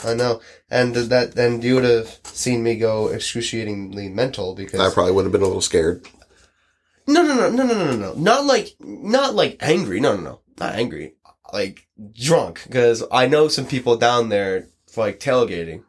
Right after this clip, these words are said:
Speaker 1: So, like, I know a section where, um, where people are, and I'd be like, "Oh, hey, like, what's up?" Like,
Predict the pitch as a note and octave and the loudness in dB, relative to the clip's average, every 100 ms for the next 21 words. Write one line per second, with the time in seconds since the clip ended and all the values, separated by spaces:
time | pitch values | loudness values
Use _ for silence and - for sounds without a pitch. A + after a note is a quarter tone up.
0 | _ - B2 G#2+ A2+ A#2 B2+ A2+ - B2 | _ -4 0 2 4 4 4 2 2 2
1 | - G#2+ G2+ G2 G2 G2 - - _ _ | 0 -4 -4 -6 -4 -6 -8 -20 _ _
2 | - G#2+ G2+ G2 F#2+ F2+ F2 G#2+ - - | -12 -8 -6 -6 -8 -12 -8 -8 -8 -4
3 | G#2+ A#2 G2+ F#2 F2 F2+ G3 A3+ - D#3 | 0 2 2 -2 -4 -6 -6 -4 -2 0
4 | A3+ C#4+ C4 A3 E3+ D3+ C#3+ - G#3 G#3 | 0 2 2 2 2 0 -2 -4 -4 -2
5 | B3 - D#3+ D#3 - | -2 0 0 0 -2